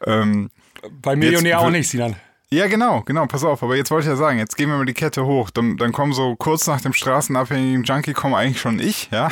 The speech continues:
Speaker 2: Ja, ich auch. Also
Speaker 1: <laughs> So.
Speaker 2: ich wüsste jetzt gar nicht, wo ich das Zeug
Speaker 1: Ich,
Speaker 2: kriegen
Speaker 1: ich
Speaker 2: könnte.
Speaker 1: wüsste überhaupt nicht, ich wüsste gar nichts. Ich, ich, äh, pass auf, ich, ich meine, meine erste Idee wäre jetzt irgendwie so, boah, weiß ich nicht, ich würd irgendwie mich da aufhalten, wo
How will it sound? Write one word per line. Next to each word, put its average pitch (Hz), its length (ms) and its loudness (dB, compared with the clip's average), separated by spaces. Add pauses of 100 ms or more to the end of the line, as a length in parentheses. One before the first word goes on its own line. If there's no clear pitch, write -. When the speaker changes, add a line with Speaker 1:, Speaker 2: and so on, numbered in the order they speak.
Speaker 2:
Ja, 214 160 2
ich 170 120 2
auch. 196 200 2
Also 160 180 0
Speaker 1:
<laughs> - 0 -
So. 190 60 2
Speaker 2:
ich 151 80 -2
wüsste 208 160 0
jetzt 160 160 -2
gar 160 100 2
nicht, 175 140 0
wo 165 100 0
ich 160 60 -2
das - 140 -4
Zeug 175 200 0
Speaker 1:
Ich, - 60 -4
Speaker 2:
kriegen 226 240 2
Speaker 1:
ich 160 60 0
Speaker 2:
könnte. 147 120 4
Speaker 1:
wüsste - 160 2
überhaupt 277 400 0
nicht, 277 220 0
ich 226 160 -2
wüsste 277 260 -2
gar 254 300 0
nichts. 196 320 2
Ich, 202 200 -2
ich, - 160 -4 (500)
äh, 143 280 -2
pass 208 180 -2
auf, 240 200 0
ich, 180 180 0 (320)
ich 180 140 -2
meine, 180 320 0
meine 170 240 0
erste 208 320 -2
Idee 190 420 0
wäre 208 160 2
jetzt 190 220 0
irgendwie 160 320 0
so, 143 180 -2
boah, 101 480 -2
weiß 120 220 0
ich 110 60 -2
nicht, 107 200 -2
ich 98 160 -6
würd 107 160 -2
irgendwie 127 460 0
mich 156 180 -2
da 143 360 2
aufhalten, 165 840 0 (180)
wo 147 760 2